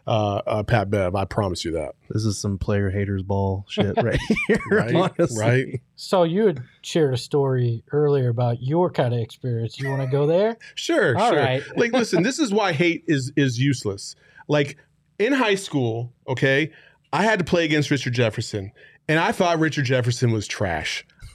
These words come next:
Speaker 1: I thought he was trash. I thought he was overrated. He was only getting love 'cause he, you know, he could jump out the gym and,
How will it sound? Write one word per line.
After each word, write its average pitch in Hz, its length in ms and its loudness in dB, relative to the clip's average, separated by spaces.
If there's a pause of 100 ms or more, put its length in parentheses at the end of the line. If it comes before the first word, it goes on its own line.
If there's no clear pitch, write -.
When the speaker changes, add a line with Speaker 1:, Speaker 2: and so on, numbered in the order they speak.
Speaker 1:
I 196 120 2
thought 160 240 0
he 151 80 2
was 143 140 0
trash. 147 340 0
I 147 100 -2
thought 131 200 0
he 123 40 2
was 117 220 -2
overrated. 165 720 2 (160)
He 160 140 0
was 156 140 2
only 170 220 2
getting 156 220 0
love 151 220 2
'cause 135 180 -2
he, 151 200 2
you 180 120 0
know, 131 80 4
he 156 100 2
could 135 140 0
jump 151 260 0
out 135 140 0
the 127 80 0
gym 131 280 0
and, 113 140 0